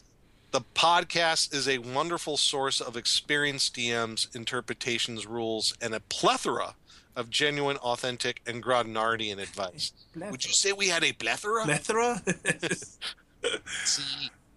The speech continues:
Speaker 1: what is a
Speaker 2: Uh.
Speaker 1: plethora? <laughs> I've said, I've sent all my friends, I've sent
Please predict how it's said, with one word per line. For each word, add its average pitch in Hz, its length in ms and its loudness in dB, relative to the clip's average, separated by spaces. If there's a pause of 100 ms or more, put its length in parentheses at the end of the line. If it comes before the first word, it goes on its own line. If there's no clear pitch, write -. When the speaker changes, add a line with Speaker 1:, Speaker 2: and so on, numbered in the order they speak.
(160)
Speaker 1:
what 160 160 -6
is 208 160 -4
a 127 40 -10
Speaker 2:
Uh. - 100 -20
Speaker 1:
plethora? 131 400 -8 (460)
<laughs> - 420 -6
I've 190 200 6
said, 175 260 4 (460)
I've 196 220 4
sent 165 300 2
all 180 260 4
my 170 200 0
friends, 127 920 -2 (1300)
I've 165 200 0
sent - 480 0